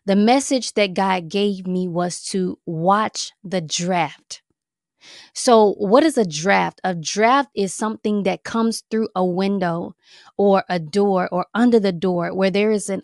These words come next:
opening to the outside and the wind can get in. It may not be real strong. It may not be real forceful, but the draft, it can creep in.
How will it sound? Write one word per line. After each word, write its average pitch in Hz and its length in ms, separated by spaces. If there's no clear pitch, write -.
opening 202 500
to - 120
the 180 120
outside 180 760
and 185 200
the 180 80
wind 196 560
can 180 220
get 185 160
in. 185 200
It 214 100
may 240 160
not 254 220
be 269 120
real 269 300
strong. 185 520
It 214 160
may 220 180
not 226 240
be 208 160
real 185 240
forceful, 202 640
but 180 300
the 180 100
draft, 170 720
it - 160
can 185 260
creep 311 440
in. 180 400